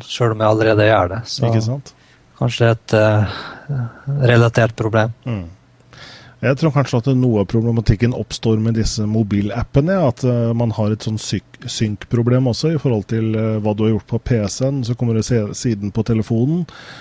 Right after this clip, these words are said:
Speaker 2: og så er ikke informasjonen helt, eh, oppdatert da, med hva du gjorde på nettet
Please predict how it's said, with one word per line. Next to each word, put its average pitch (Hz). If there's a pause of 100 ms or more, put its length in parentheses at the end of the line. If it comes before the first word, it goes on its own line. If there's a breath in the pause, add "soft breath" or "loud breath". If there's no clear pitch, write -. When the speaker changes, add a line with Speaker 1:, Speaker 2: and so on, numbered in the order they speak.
(180 loud breath)
Speaker 2:
og 120
så 135
er 104
ikke 127
informasjonen 113
helt, 104
eh, 110
oppdatert 131
da, 123
med 113
hva 98
du 98
gjorde 98
på 113
nettet 101